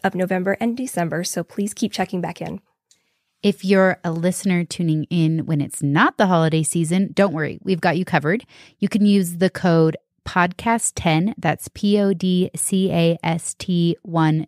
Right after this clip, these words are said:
Speaker 2: zero, at litjoycrate dot com slash podcast anytime for ten percent off. So podcast ten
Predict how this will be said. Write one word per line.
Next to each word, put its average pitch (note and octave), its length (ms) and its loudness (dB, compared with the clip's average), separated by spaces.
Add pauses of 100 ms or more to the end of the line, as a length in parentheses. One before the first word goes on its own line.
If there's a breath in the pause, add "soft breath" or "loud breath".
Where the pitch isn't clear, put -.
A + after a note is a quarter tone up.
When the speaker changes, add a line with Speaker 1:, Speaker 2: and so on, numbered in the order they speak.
(120)
Speaker 2:
zero, G#3 480 2 (340 loud breath)
at D#3+ 200 -2
litjoycrate F#3+ 680 0
dot D#3 180 -2
com E3+ 320 0
slash D3 340 -4
podcast G3+ 840 0
anytime F#3+ 600 0
for E3+ 120 -4
ten D#3+ 220 -4
percent D#3 400 -4
off. - 300 -6 (360 loud breath)
So D3+ 220 0
podcast E3+ 640 0
ten C4 460 4